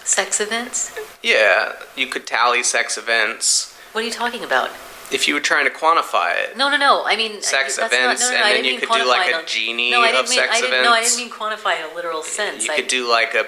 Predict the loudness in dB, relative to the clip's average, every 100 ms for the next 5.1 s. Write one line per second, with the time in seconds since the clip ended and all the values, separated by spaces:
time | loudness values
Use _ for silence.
0 | -4 -2 0 2 2 0 -2 -4 -4 -4
1 | -4 -2 0 2 4 4 4 2 -2 -6
2 | -6 -6 -2 2 2 2 0 2 4 4
3 | 4 6 6 6 6 6 4 -6 -12 -6
4 | -6 0 4 4 4 -2 -8 -8 -8 -8
5 | -8